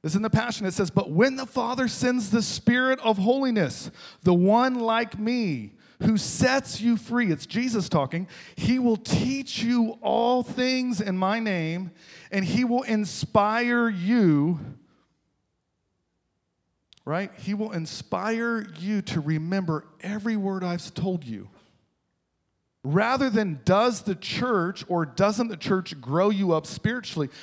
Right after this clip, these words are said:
the better question is, is what is your definition of spiritual? How many of you guys have met people in the church that you're like, "That's pretty immature,"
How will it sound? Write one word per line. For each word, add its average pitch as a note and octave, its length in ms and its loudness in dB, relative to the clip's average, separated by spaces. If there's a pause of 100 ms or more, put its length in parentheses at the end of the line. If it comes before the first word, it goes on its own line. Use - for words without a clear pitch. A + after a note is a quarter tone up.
(120)
the D3 100 2
better G#3 300 0
question D3+ 480 -2
is, B2 320 -6 (200)
is D3 220 -4
what D3 260 2
is A3 200 -2
your E3+ 100 0
definition D3 680 -2
of C#3+ 100 -4
spiritual? G#3 640 -8 (1500)
How G3 120 0
many A#3 140 0
of G3+ 60 0
you F#3 100 0
guys F3 260 -2
have D#3 120 -2
met F3 380 -4
people E3+ 380 -2
in D#3+ 100 -4
the D#3+ 80 -6
church D#3+ 380 -4
that C3+ 100 -4
you're C3+ 120 -8
like, A#2+ 360 -8
"That's A3 240 -10
pretty C#4+ 460 -8
immature," C4+ 600 -6